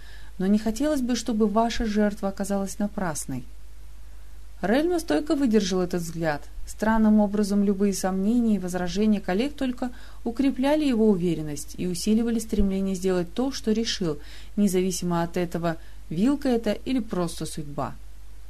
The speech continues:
«Уверяю вас, мэтр, вероятность несчастного случая не превышает стандартную и почти равна нулю.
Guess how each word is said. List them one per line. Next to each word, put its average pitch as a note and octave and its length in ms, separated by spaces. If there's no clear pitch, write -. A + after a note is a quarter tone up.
«Уверяю C#4 420
вас, F#3+ 220
мэтр, D#3+ 380
вероятность C4+ 580
несчастного A#3+ 640
случая A#3+ 460
не F3+ 120
превышает F#3 540
стандартную G3+ 800
и - 80
почти - 440
равна G#3 300
нулю. F#3+ 380